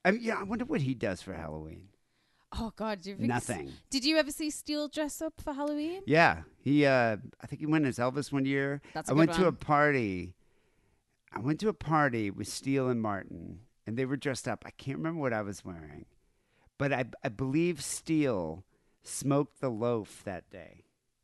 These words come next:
Speaker 1: which was a thing that they would do. It was like a little party trick that Martin and Steele would do, where Martin or Steele would pull his pants down, take a cigarette, and put it,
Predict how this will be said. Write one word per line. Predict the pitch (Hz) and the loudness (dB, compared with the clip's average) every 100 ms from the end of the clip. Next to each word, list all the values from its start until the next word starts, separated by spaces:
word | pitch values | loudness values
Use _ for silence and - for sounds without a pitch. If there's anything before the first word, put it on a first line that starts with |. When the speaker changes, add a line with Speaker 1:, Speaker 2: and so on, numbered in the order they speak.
| _ _ _ _ _ _ _ _ | _ _ _ _ _ _ _ _
Speaker 1:
which | - 123 143 | -8 -2 2
was | 143 | 2
a | 143 | 4
thing | - 165 | 8 8
that | 165 139 | 8 6
they | 139 | 6
would | 131 | 4
do. | 107 127 117 | 4 2 2
It | |
was | 104 98 | 0 -2
like | 117 | -2
a | 113 | 0
little | 117 120 110 98 _ - | 2 2 0 -4 _ -4
party | 131 123 120 | 0 0 0
trick | - 107 101 - | -4 -6 -6 -6
that | 104 98 - | -6 -6 -6
Martin | 104 95 - | -4 -2 -2
and | 104 | -6
Steele | - 117 | -4 -4
would | 110 101 | -4 -4
do, | 104 95 90 - _ _ _ | -4 -4 -8 -12 _ _ _
where | - 120 113 113 _ _ _ _ - | 0 2 2 -2 _ _ _ _ -12
Martin | 120 139 160 185 185 190 - _ _ _ | 0 2 2 2 -2 -4 -8 _ _ _
or | 147 135 123 | 0 2 0
Steele | - 156 156 180 196 196 - | -2 2 4 4 2 -6 -6
would | 143 113 - _ _ _ _ - | -6 -6 -16 _ _ _ _ 0
pull | 156 | 2
his | 180 - | 2 2
pants | 151 127 - | 4 4 2
down, | 113 92 98 - - _ | -4 -4 -6 -10 -16 _
take | - 151 | -4 -2
a | 165 | -2
cigarette, | - 131 120 107 - | 0 2 2 0 -6
and | - | -8
put | - 139 | 0 2
it, | 143 | 2